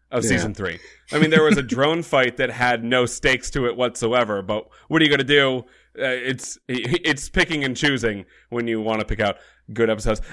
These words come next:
Speaker 1: And by the way, uh, hey, James, I think Lovecraft Country is on a bit of a hot streak here.
Speaker 2: Yeah.
Speaker 1: This, I, I mean, the pattern so far with both, uh, Lovecraft and Raised by Wolves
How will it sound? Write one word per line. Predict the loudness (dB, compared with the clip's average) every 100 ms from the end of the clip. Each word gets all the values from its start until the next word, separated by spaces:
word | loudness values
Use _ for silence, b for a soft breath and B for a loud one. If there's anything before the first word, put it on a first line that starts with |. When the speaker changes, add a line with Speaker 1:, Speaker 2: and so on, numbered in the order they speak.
| B
Speaker 1:
And | 0 0
by | 2 2
the | 4
way, | 4 4 2 -2 -2
uh, | 4 6 4 0 _ _ -6
hey, | -4 0
James, | 0 0 -2 -6 0
I | 0
think | 2
Lovecraft | 4 4 4 2 2
Country | 0 -2 0
is | 2
on | 2 2
a |
bit | 4 6
of | 6
a | 2
hot | 2 0 0
streak | -2 0 2 0
here. | 0 0 -2 -8 _ _ _
Speaker 2:
Yeah. | 4 6 6 6 2 -2 -8
Speaker 1:
This, | -8 2 2 2 -4 -4
I, | -2 0
I | -2
mean, | 0 2
the | 2
pattern | 4 2 2 0
so | 0 -2
far | 0 2 2 2 -2
with | -2 0
both, | 4 6 4 _ _ _
uh, | -2
Lovecraft | 2 4 4 4 4 4 2 -2
and | 0 2 4
Raised | 2 2
by | 0
Wolves | 2 0 0 -6